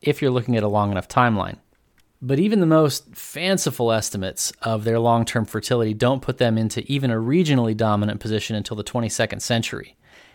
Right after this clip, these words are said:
And again, that assumes that everybody else just lets them do that with no resistance.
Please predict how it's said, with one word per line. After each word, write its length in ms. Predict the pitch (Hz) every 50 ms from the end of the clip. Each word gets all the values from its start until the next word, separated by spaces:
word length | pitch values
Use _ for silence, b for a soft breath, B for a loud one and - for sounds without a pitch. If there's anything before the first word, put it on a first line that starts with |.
| b b
And 140 | 151 147 147
again, 220 | 139 165 156 151
that 120 | 156 170
assumes 320 | 170 160 - - 175 147 127
that 80 | 127 127
everybody 340 | 131 135 147 143 139 131 131
else 180 | 127 123 113
just 240 | - - 117 - -
lets 220 | 117 127 127 -
them 200 | - - 117 110
do 200 | 107 113 135 139
that 220 | 123 107 98 107 107
with 120 | 101 -
no 140 | 120 117 107
resistance. 680 | 98 92 90 101 101 - - - - 135 - - -